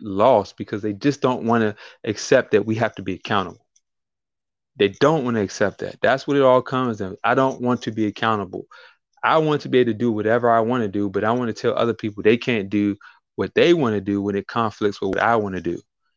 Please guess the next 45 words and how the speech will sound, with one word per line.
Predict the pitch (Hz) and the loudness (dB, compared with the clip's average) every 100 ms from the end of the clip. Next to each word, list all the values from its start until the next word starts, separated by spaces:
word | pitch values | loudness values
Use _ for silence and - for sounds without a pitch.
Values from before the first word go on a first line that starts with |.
| - | -6
And | 107 | 2
this | 120 151 | 2 2
is | 123 | 0
the | 113 101 - | -2 -4 -4
chaos | 131 131 107 101 95 | 2 4 4 2 -2
that | 107 | -6
we've | 107 107 | -2 -2
created | - 117 117 101 87 | -2 2 2 2 -4
in | - 101 | -6 -6
this | 92 - | -8 -10
f-, | - _ _ _ _ _ - | -20 _ _ _ _ _ -16
secular, | - - 127 - 113 107 104 | -6 2 2 0 -2 0 -2
nonsensical | 101 113 113 110 - 120 113 104 110 98 | 0 0 0 -2 -4 -4 -4 -4 -2 2
world | 107 104 95 - _ _ _ - | 4 2 0 -8 _ _ _ -6
that | - | -2
everybody | 110 113 104 104 | 0 0 0 0
wants | 104 104 | 0 -4
to | - | -6
blame | 101 101 98 | -6 -4 -2
everybody | 98 92 92 92 - - | -2 -2 -2 -4 -8 -14
but | - | -12
themselves | 95 90 101 90 85 | -12 -2 0 0 -4
for. | - - - _ _ - | -10 -12 -14 _ _ -2
God | 113 123 113 | 0 2 2
gave | 113 107 | 0 0
everybody | 104 113 104 104 104 | -4 -4 0 0 0
free | 101 - 107 104 | -4 -4 -2 -2
will. | 98 107 101 90 - - - | 0 2 2 0 -8 -20 -6
Free | 120 120 | 0 2
will | 120 120 | 4 4
has | 110 | 2
a | 104 | 2
lot | 107 110 | 0 0
to | |
do | 101 110 | -2 -2
with | 104 - | -2 -6
the | 95 | -2
very | 104 104 | 0 0
life | 95 95 104 - | 0 0 0 -2
that | 101 101 | -4 -2
we | 104 | 0
have, | 104 90 - | 0 0 -4
the | 98 | -4
fact | 107 101 | -2 -2
that | 104 | -4